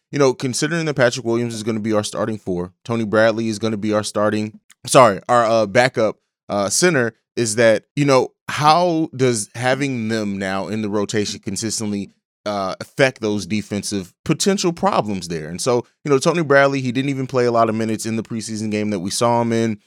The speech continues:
Um, you know, to see what he's able to do shot blocking wise, rebounding wise is gonna be important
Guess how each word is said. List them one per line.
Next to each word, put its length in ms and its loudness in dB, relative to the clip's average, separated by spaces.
Um, 360 0
you 80 -2
know, 380 -4
to 80 -2
see 180 0
what 220 2
he's 240 -2
able 240 0
to 80 -6
do 180 -6
shot 300 -2
blocking 360 -2
wise, 320 0
rebounding 540 -2
wise 240 0
is 140 -10
gonna 160 -4
be 140 -6
important 540 -2